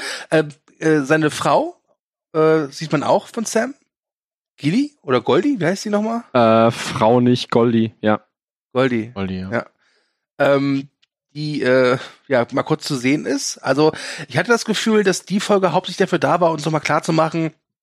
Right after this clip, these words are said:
Speaker 1: das sind die Figuren und, äh, das steht alles für sie auf dem Spiel.
Speaker 3: Ja. Wir springen ja jetzt gerade eh schon, dann können wir doch gleich zu der Kaminfol-, also Kaminszene springen, oder?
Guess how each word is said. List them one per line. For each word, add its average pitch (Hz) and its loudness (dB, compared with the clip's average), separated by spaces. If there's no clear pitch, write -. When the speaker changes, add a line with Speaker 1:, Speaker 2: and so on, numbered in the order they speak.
Speaker 1:
das - -2
sind 151 -8
die 165 -2
Figuren 185 0
und, 147 -6
äh, 143 4
das 170 0
steht - -2
alles 143 0
für 139 -6
sie 131 2
auf 127 -2
dem 120 -8
Spiel. - -12
Speaker 3:
Ja. 107 -10
Wir 120 -4
springen 143 0
ja 170 4
jetzt 131 0
gerade 117 0
eh 127 -2
schon, 113 -4
dann 95 -2
können 123 -2
wir 143 -2
doch 123 -4
gleich 113 0
zu - -6
der 110 0
Kaminfol-, 104 -4
also 98 -6
Kaminszene 107 -4
springen, 85 -10
oder? 160 0